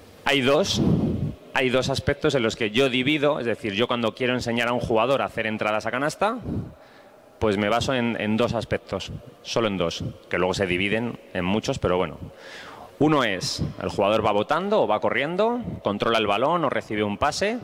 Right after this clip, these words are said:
y ahora tiene una serie de apoyos, de, de saltos, de, de gestos con las piernas para acercarse a la canasta, ¿vale? Es lo que yo llamo la fase de aproximación, es decir, el jugador con las piernas, con el tren inferior,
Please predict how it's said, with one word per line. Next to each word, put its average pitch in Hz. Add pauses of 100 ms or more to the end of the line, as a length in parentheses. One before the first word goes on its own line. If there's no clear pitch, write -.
(840)
y 120
ahora 143
tiene 170
una 139
serie 143
de 131
apoyos, 156
de, 110
de 98
saltos, 147
de, 107
de 101
gestos -
con 127
las 120
piernas 139 (400)
para 95
acercarse 107
a -
la 95
canasta, 87
¿vale? 165 (440)
Es 104
lo 117
que 127
yo 123
llamo 139
la 120
fase 131
de 135
aproximación, 95
es 87
decir, 90
el 87
jugador 107
con 98
las 92
piernas, 156
con 98
el 92
tren 120
inferior, 110